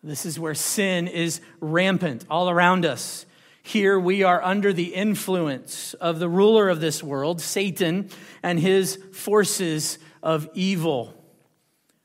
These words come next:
But listen, enemy-occupied territory is not just something out there. It's not just something outside of us. It's also something in here. It's also something in us. We're all sinners, not just because we sin,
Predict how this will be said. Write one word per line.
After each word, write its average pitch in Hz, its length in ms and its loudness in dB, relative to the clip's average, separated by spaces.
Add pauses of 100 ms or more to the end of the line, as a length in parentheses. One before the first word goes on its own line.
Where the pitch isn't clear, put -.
(160)
But 170 80 -4
listen, 208 360 2
enemy-occupied 202 1200 2
territory 202 580 -2
is 156 100 -2
not 202 220 2
just 294 240 0
something 214 440 0
out 190 280 6
there. 165 460 2 (520)
It's 175 140 -2
not 233 160 2
just 240 220 0
something 233 380 2
outside 214 760 4
of 185 120 4
us. 151 240 0
It's 185 140 -4
also 240 320 4
something 214 480 2
in 185 100 0
here. 185 460 0 (1400)
It's 170 140 -6
also 185 260 0
something 165 600 -4
in 160 180 -4
us. - 680 -6 (580)
We're 156 180 0
all 170 140 4
sinners, - 1000 -4
not 156 180 -8
just 170 220 -10
because 196 540 2
we 202 160 -2
sin, 185 800 -2